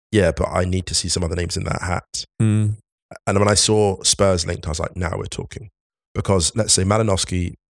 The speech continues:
Speaker 1: with Bentancur or Højbjerg is, you are cooking with gas at that point.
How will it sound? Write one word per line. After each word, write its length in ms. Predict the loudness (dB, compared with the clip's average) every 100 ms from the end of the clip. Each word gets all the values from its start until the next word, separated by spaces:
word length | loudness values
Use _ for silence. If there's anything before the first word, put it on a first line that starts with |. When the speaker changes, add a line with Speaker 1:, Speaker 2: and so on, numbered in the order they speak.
| _ _ _ _
Speaker 1:
with 180 | 0 2
Bentancur 540 | 2 0 -2 -2 -2 0
or 160 | 0
Højbjerg 520 | 2 0 0 -2 -2 -4 -8
is, 400 | -4 -4 -4 -10 _ _ _ _ _ _ _
you 120 | 2 2
are 60 |
cooking 300 | 0 -8 -8
with 100 | -8
gas 260 | -2 -2 -2
at 60 |
that 160 | -8 -10
point. 200 | -12